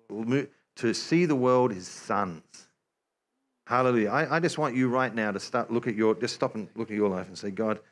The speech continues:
your whole plan was for me to not live like a tut-, li-, like a, a servant or li-, even a child under a, a, um, governorship.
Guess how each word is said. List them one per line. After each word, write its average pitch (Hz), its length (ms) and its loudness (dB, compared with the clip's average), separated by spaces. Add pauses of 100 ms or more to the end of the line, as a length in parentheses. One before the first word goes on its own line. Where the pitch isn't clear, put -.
(240)
your 139 160 2
whole 160 380 4
plan 135 680 -2 (800)
was 107 160 -2
for - 160 -6
me 123 520 0 (840)
to - 100 -8
not 156 220 2
live 127 240 4
like 123 180 -2
a 117 40 -6
tut-, 127 460 -2
li-, 117 160 2
like 120 220 0
a, 104 220 -4
a 104 60 -8
servant 110 580 0
or 107 100 2
li-, 120 180 2
even 127 220 0
a 104 60 -4
child 110 800 -2
under 104 280 0
a, 95 140 -2 (400)
a, 95 180 -2
um, 90 240 -6
governorship. 101 680 -2